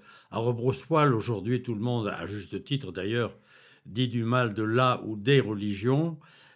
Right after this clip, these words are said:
Et il m'a semblé qu'au contraire, il fallait quand même les défendre, ne serait-ce que d'un point de vue séculier, parce qu'elles représentent un patrimoine considérable de l'humanité, en sagesse, en écrits,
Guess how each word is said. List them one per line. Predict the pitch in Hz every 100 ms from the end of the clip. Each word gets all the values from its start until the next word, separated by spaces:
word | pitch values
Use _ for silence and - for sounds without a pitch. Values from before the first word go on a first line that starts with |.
| -
Et | 123 127 123
il | 127
m'a | 135
semblé | 139 127 127 151
qu'au | 143 120
contraire, | 123 113 156 139
il |
fallait | 110 117 113
quand | 120
même | 117 151 147
les | 113
défendre, | 107 110 - 101 127 147 143 - - _ -
ne | 120
serait-ce | - 170 143
que | 139
d'un | 117 107
point | 113 107
de |
vue | 101 107 95
séculier, | - 98 117 110 147 143 - - _ _ _ _
parce | 104 104
qu'elles | - 120
représentent | 113 95 107 95 107 104 92 -
un | 87 85
patrimoine | 82 90 - 98 98 98
considérable | 80 - 104 117 113 101 101
de | 90
l'humanité, | 98 95 95 92 92 104 110 120 123
en | 107 87
sagesse, | 87 - 90 90 101 110 107 -
en | 85 90
écrits, | 92 92 - 113 113 117